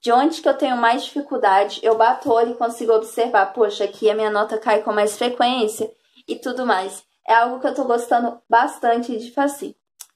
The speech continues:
E, bom, gente, é isso. Eu acho que esse vídeo ficou melhor em relação aos outros do canal, né? Eu, eu mostrei direitinho como eu faço, mostrei aqui, esse é meu caderno de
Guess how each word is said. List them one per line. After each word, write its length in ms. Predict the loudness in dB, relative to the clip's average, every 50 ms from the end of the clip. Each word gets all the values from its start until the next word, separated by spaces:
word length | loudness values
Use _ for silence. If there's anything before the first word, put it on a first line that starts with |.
| _ _ _ _ _ _ -10
E, 160 | -8 -6 -6
bom, 380 | -4 2 6 8 8 8 6 4
gente, 520 | -2 -6 -6 -6 -6 -8 -10 -14 -16 -12 _ 0
é 140 | 2 2 2
isso. 320 | 2 0 -2 -6 -6 -6 -6 -4 0
Eu 220 | 2 4 4 4
acho 340 | 4 4 2 0 -2 -4 -6
que 60 | -8
esse 180 | -8 -6 -6 -8
vídeo 300 | -8 -8 -8 -10 -12 -14
ficou 280 | -8 -2 0 0 0
melhor 580 | 0 0 0 0 2 4 4 4 4 2 -2 -12 _ _
em 120 | -8 -6 -2
relação 380 | 0 0 0 0 2 2 2
aos 180 | 2 2 0 -2
outros 320 | -2 -2 -4 -6 -8 -8
do 100 | -8 -8
canal, 480 | -4 -2 -2 0 0 2 2 2 2 2
né? 160 | 0 -2 -4 -8 -12 _ _ _ _ _ _ _ -20 -18 -6
Eu, 760 | 0 2 2 2 2 2 0 0 0 0 0 0 -2 -4 -6 -6
eu 260 | -6 -6 -6 -6 -6 -10 -10
mostrei 600 | -6 -4 -2 -2 -2 -4 -6 -4 -4 -2 -2 -4 -4
direitinho 560 | -4 -2 -2 -2 -2 -2 -4 -6 -6 -4 -2
como 180 | -2 -2 0
eu 120 | 0 -2 -2
faço, 640 | 0 0 2 2 4 2 2 0 -2 -4 -6 -8
mostrei 440 | -8 -8 -8 -10 -8 -6 -2 -2 -2
aqui, 380 | -2 -4 -8 -8 -4 -2 -2 -2
esse 160 | -2 -4 -6
é 40 | -6
meu 120 | -6 -4
caderno 580 | -4 -4 -2 0 0 -2 -2 -4 -8 -10 -10 -8
de 320 | -6 -6 -6 -6 -6 -12